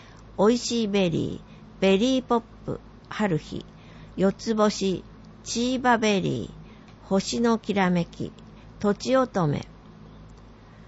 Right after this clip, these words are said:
土作り、肥料作り、温度管理といった環境整備が最も苦心するところで、十年以上やっても学ぶことは多く、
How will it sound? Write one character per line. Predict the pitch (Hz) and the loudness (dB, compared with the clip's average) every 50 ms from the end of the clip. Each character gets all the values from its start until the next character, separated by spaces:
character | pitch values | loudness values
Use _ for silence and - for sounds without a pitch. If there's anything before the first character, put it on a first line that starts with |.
| - - - - - | -20 -20 -20 -16 -16
土 | - - - 247 262 254 233 | -14 -10 -4 -2 -2 0 0
作 | 254 247 - 208 196 | 0 0 0 0 0
り、 | 170 165 - - - | 0 0 -4 -4 -10
肥 | 180 - 214 214 | -6 -2 0 4
料 | 226 254 254 247 233 | 6 6 8 6 6
作 | 233 233 233 - - 190 | 4 0 -2 0 -2 -2
り、 | 165 151 - - - - - - - - | -2 -2 -4 -6 -10 -20 -20 -20 -4 2
温 | - 254 277 269 233 | 2 4 4 4 4
度 | 208 190 | 4 2
管 | 185 - 226 240 247 240 220 | 2 2 2 2 4 4 4
理 | 190 175 - | 2 0 0
と | - 160 156 | 0 -2 -2
い | 151 | -2
っ | |
た | - - - 139 151 | -4 -6 -4 -4 -4
環 | - - 196 226 240 233 | -2 0 2 2 2 2
境 | - 247 240 233 | 2 2 2 2
整 | 233 - 240 226 214 | 2 2 4 4 4
備 | 185 160 156 151 | 2 2 0 2
が | 143 139 135 - 165 180 190 - - | 0 0 0 0 0 0 0 0 0
最 | 294 302 | 0 4
も | 294 247 226 | 4 2 2
苦 | - - | 2 -8
心 | - - 233 233 208 | -6 2 2 2 2
す | - 196 175 | 4 0 0
る | 160 160 | 0 0
と | 156 - 165 | -2 -2 -4
こ | - - 170 | -2 -2 -2
ろ | 165 165 156 | 0 0 -2
で、 | 151 139 139 - - - - - - - - - - - - - - - | -2 -4 -4 -6 -10 -20 -20 -20 -20 -20 -20 -20 -20 -20 -20 -20 -20 -6
十 | - 220 254 262 254 | 2 4 6 8 8
年 | 254 254 247 247 247 | 8 8 8 8 6
以 | 226 | 6
上 | 226 208 190 185 185 | 6 4 4 4 4
や | 180 175 175 | 4 2 0
っ | |
て | - - - - 202 190 | 0 -4 -4 0 0 2
も | 180 165 151 - - - - - - | 2 2 0 -2 -6 -10 -20 -8 -2
学 | 156 165 175 175 208 208 208 | 0 2 4 4 4 2 2
ぶ | 202 190 | 0 -2
こ | - 196 190 | -2 -4 -4
と | - 190 185 165 | -2 0 0 0
は | 156 147 143 - - | 0 0 -2 -2 -2
多 | 170 180 160 143 | -2 -2 -2 -2
く、 | - - - - - | -4 -8 -12 -12 -12